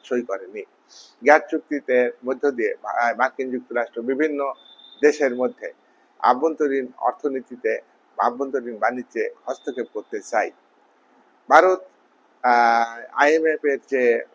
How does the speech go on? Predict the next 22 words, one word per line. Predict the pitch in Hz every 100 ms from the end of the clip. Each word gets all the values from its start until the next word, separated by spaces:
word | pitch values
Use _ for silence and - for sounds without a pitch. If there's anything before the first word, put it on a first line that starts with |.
| _ _ _
আ-, | 110 107 107 113
আ-, | 107 107 -
আইএমএফ | 123 139 147 135
এর | 131
যে | 127
অ্যাগ্রেসিভ | 113 113 131 147 - 120
নীতি, | 120 123 110
অর্থনৈতিক | - 123 - 131 127 - 120 117 _
সাহায্য | - 113 117 120 120
দিয়ে | 107 117 107 - _ -
বিভিন্ন | 147 180 175 147
রাষ্ট্রকে | 120 - 120 - - - _ 139
দুর্বল | 190 208 185
করে | 156 120
দিতে | 110 - 104
চায়, | - - _ _ _ _ 120
ঋণের | 147 160 147 135
উপর | 127 127
শর্ত | - 117 - 123
দিয়ে | 123 120 82 _ _
সেই | - 160
দেশের | 156 131 - 113